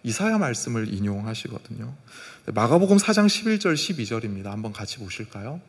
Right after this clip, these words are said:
같이 읽겠습니다. 이르시되, 시작. "이르시되, 하나님 나라의 비밀을 너희에게는 주었으나 외인에게는 모든 것을 비유로 하나니, 이는 그들로 보기는 보아도 알지 못하며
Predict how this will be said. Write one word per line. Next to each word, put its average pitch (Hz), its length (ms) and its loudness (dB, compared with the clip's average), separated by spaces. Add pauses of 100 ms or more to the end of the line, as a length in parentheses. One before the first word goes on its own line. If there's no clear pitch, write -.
(420)
같이 - 300 -6
읽겠습니다. 98 560 -4
이르시되, 107 580 -2
시작. 139 580 -2 (420)
"이르시되, 120 720 6
하나님 202 420 8
나라의 147 340 8
비밀을 107 800 0
너희에게는 131 540 4
주었으나 101 640 -4 (360)
외인에게는 143 600 6
모든 120 300 4
것을 135 360 0
비유로 113 440 0
하나니, 98 440 -4 (560)
이는 170 260 6
그들로 151 400 6
보기는 131 420 0
보아도 113 320 0
알지 104 280 -2
못하며 98 640 -6